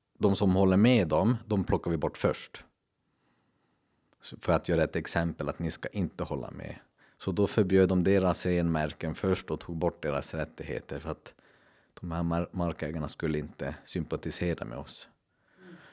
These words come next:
Speaker 1: Och sen, eh, och det var nittonhundrasjuttioåtta, nittonhundraåttio tog man bort våra märken. Eh, nittonhundraåttioett så gjorde vi en demonstration för att, eh,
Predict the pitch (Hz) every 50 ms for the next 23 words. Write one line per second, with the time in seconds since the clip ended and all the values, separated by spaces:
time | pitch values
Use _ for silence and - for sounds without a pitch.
0 | - _ _ _ _ _ - 82 78 - - 85 82 80 80 78 - 87 90 80
1 | - - - - - _ _ _ _ _ _ _ - - - 82 87 85 85 85
2 | 76 - 87 80 80 78 - 85 - - - 85 82 76 - - _ - 82 80
3 | 82 80 - - 85 82 82 80 82 85 87 82 - _ - 71 71 - 76 76
4 | 76 76 73 76 76 73 - - - 82 78 76 71 55 50 - - 76 78 -
5 | - - 62 78 - - _ _ _ _ _ _ _ _ _ _ _ _ _ _
6 | _ _ _ _ _ _ _ _ _ - - - _ _ _ _ _ _ - -
7 | 80 76 73 73 73 73 71 78 82 85 - _ _ _ _ _ _ _ _ _
8 | _ _ _ _ _ _ - 92 85 - - 87 87 82 87 85 82 - - -
9 | 85 85 85 82 - - - - 82 80 78 80 78 78 78 76 78 78 78 76
10 | - - - 82 78 73 - - 95 92 95 95 87 78 - - 82 78 78 76
11 | - _ _ _ - - 60